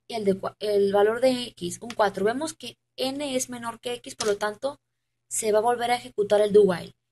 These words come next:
Ingresa el valor de n, eh, cuatro. Ingresa el valor de x, cien. Y vemos que se va a seguir ejecutando. Ingresa el valor de n. Vamos a hacer que se rompa el ciclo.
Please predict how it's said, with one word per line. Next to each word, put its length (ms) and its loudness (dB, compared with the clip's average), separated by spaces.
Ingresa 380 2
el 60 0
valor 260 2
de 80 0
n, 420 -6
eh, 300 0
cuatro. 440 -4
Ingresa 360 -6
el 40 -10
valor 240 -4
de 140 -4
x, 300 -10
cien. 480 -2
Y 100 -6
vemos 260 -4
que 120 -10
se 120 -6
va 100 0
a 20 -4
seguir 300 -8
ejecutando. 760 -6
Ingresa 320 -8
el 60 -6
valor 220 -2
de 100 2
n. 320 -8
Vamos 220 0
a 40 -6
hacer 240 -4
que 140 -2
se 120 -4
rompa 280 -4
el 80 -12
ciclo. 420 -2